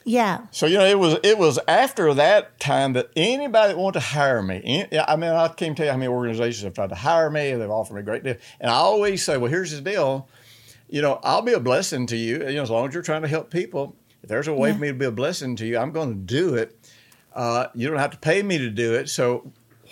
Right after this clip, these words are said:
Speaker 2: why would you want me, why would you want me on your payroll? Why would you want to pay me for something I'm already doing?"
Speaker 1: Yeah.
Speaker 2: And, uh, usually they want you because they recognize that you have the ability to benefit them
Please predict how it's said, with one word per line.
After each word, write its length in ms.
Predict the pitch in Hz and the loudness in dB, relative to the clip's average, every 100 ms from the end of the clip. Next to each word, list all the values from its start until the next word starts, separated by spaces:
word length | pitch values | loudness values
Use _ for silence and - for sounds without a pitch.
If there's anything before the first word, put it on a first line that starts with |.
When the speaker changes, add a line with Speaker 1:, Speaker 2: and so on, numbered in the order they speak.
| - | -4
Speaker 2:
why 200 | 131 143 | 0 2
would 220 | 151 151 | 2 -2
you 100 | 147 | -2
want 220 | 147 165 | -2 -2
me, 80 | 160 160 | -4 -2
why 140 | 151 | 0
would 140 | 175 160 | 0 0
you 120 | 175 | -2
want 120 | 175 | 0
me 80 | 170 | -2
on 140 | 165 | -2
your 100 | 165 | -4
payroll? 360 | 160 180 175 113 | -4 -2 -2 0
Why 120 | 156 | 2
would 220 | 190 180 | 0 -2
you 80 | 185 | -2
want 220 | 196 185 | -2 -4
to 80 | 131 | -6
pay 180 | - 180 | -2 -2
me 160 | 175 | -2
for 140 | 139 135 | -6 -6
something 240 | 151 143 | -4 -4
I'm 80 | 139 | -2
already 300 | 135 139 127 | -2 -2 -4
doing?" 240 | 135 156 87 _ _ _ _ _ | -6 -6 -8 _ _ _ _ _
Speaker 1:
Yeah. 240 | 226 220 170 _ _ _ _ - _ | -4 -4 -6 _ _ _ _ -20 _
Speaker 2:
And, 400 | - 123 123 120 | 0 2 2 2
uh, 220 | 113 113 120 | 4 4 2
usually 680 | 120 190 247 123 120 117 - | 2 0 -2 0 0 0 -2
they 220 | 120 123 | 0 2
want 380 | 120 120 135 - | 2 0 0 -2
you 460 | 123 113 117 120 - - | -4 0 0 -2 -6 -10
because 480 | 113 117 131 123 113 | -8 -6 -2 -2 0
they 100 | 120 | 0
recognize 560 | 117 123 127 120 117 113 | 0 0 -2 -2 -4 -4
that 80 | 104 | -6
you 240 | 101 127 | -4 -2
have 260 | 120 120 104 | 2 0 0
the 80 | |
ability 460 | 107 101 117 104 110 | -2 0 -2 -2 -6
to 80 | 95 | -6
benefit 540 | 90 110 120 107 117 | -4 -2 -2 -2 -4
them 300 | 113 117 80 | -2 -2 -4